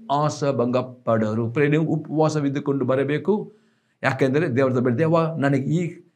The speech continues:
ಸ-, ಸಾಲ ನನಗೆ ಬಿಡುಗಡೆ ಹಾಕಬೇಕು. ಎಷ್ಟು ನಾನು ದುಡಿದರೂ ನನಗೆ ಸಾಲ ತಿಂದು ಆಗ ಇನ್ನು ಸಾಲ ಆಗ, ದೇವ ಆಗದನ್ನು ಬಿಡಿ. ಆಗ ದೇವರ ಆತ್ಮನು ಆ ಒಂದು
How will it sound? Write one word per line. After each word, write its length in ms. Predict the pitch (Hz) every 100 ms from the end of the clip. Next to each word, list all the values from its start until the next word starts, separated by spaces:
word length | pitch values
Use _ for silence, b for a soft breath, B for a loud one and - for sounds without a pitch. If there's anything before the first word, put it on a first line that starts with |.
| _ _
ಸ-, 260 | - - - - -
ಸಾಲ 360 | - 131 180
ನನಗೆ 240 | 160 156 143
ಬಿಡುಗಡೆ 340 | 127 139 143
ಹಾಕಬೇಕು. 680 | 123 - - 127 127 151 - b b
ಎಷ್ಟು 300 | 170 170 202
ನಾನು 220 | 180 170 127
ದುಡಿದರೂ 800 | 170 190 175 202 190 127 - - _ _ _ _ _ _ _
ನನಗೆ 220 | 151 156
ಸಾಲ 300 | 151 147 160
ತಿಂದು 240 | 160 160 147
ಆಗ 200 | 147 143
ಇನ್ನು 180 | 147 151
ಸಾಲ 220 | 147 147
ಆಗ, 320 | 135 117 -
ದೇವ 220 | 117 147
ಆಗದನ್ನು 460 | 135 139 139 127 123
ಬಿಡಿ. 120 | 123
ಆಗ 140 | 143
ದೇವರ 260 | 143 165 165
ಆತ್ಮನು 480 | 175 175 170 160 -
ಆ 320 | 160 202 190
ಒಂದು 440 | 170 185 190 160